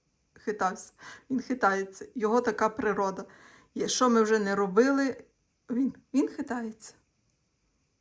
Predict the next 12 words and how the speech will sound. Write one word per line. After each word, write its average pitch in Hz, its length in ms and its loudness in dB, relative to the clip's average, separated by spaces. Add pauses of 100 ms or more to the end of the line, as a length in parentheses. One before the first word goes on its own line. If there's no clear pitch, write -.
(140)
Я 196 220 -2
нічого 214 500 -2
не 180 100 -4
можу 202 280 -8
з - 80 -14
тим 190 220 -8
зробити. 175 460 -12
Так 208 220 -4
що, 190 320 -8 (1400)
вибачайте, 262 680 -4 (1400)
робіть 214 440 0
паузу, 339 440 8